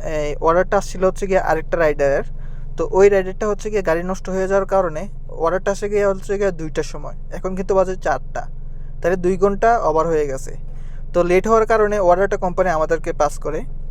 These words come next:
আমার আইডিতে পাস করে। তো হচ্ছে গিয়ে আমি এটা রিসিভ করি, রিসিভ করার পর, আহ, কা-, কাস্টমার কেয়ার থেকে আমাকে ফোন দেয় যে, "তুই just অর্ডারটা রিসিভ কর, রিসিভ করে হচ্ছে গিয়ে কাস্টমারের লোকেশনে গিয়া ড্রপ আপ দে।"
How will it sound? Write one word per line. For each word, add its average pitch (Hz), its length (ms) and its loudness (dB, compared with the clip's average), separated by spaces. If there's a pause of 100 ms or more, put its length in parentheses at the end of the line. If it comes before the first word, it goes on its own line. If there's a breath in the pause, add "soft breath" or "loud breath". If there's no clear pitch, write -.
আমার 156 240 0
আইডিতে 165 260 0
পাস 151 220 0
করে। 160 200 -2 (520 loud breath)
তো 170 120 2
হচ্ছে 175 220 2
গিয়ে 185 140 6
আমি 180 340 0
এটা 180 160 0
রিসিভ 175 340 -2
করি, 175 200 2
রিসিভ 175 240 -2
করার 170 160 2
পর, 175 140 0
আহ, 139 360 -6
কা-, 147 260 2
কাস্টমার 165 360 0
কেয়ার 170 200 2
থেকে 185 120 0
আমাকে 160 200 2
ফোন 165 280 -4
দেয় 190 160 4
যে, 180 180 0
"তুই 170 260 -2 (120)
just 160 280 0 (340 loud breath)
অর্ডারটা 180 380 4
রিসিভ 190 360 -2
কর, 226 160 4
রিসিভ 185 300 -2
করে 196 160 2
হচ্ছে 208 200 -2
গিয়ে 214 140 0
কাস্টমারের 175 400 0
লোকেশনে 170 420 -4
গিয়া 196 340 0
ড্রপ 160 180 0
আপ 156 100 0
দে।" 139 180 -4